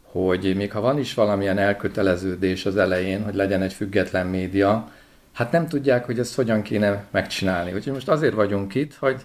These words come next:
hogy fölépítsünk egy ilyen rendszert, egy hatvan perc alatt talán,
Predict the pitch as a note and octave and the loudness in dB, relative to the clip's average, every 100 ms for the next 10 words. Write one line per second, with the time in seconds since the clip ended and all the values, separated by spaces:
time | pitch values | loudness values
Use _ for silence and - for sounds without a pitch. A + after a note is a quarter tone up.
0 | - - _ - B2+ D#3+ A#2+ G2 G#2+ - | -16 -20 _ -12 -2 0 0 -2 -6 -6
1 | G#2+ G#2 G#2+ G#2 F#2+ G2 F#2 F#2+ A2+ A#2+ | -4 -2 0 2 2 2 -2 -2 2 2
2 | - - - F#2+ F#2 - - - - - | 2 -4 -6 0 0 -2 -12 -14 -18 -18
3 | - - - - - - - - G2+ F2 | -18 -20 -20 -20 -20 -8 -4 -2 -2 0
4 | G#2 G#2 - A#2 A#2+ - B2 C3 D3 D3 | 0 -2 -4 -2 -2 0 2 2 0 -2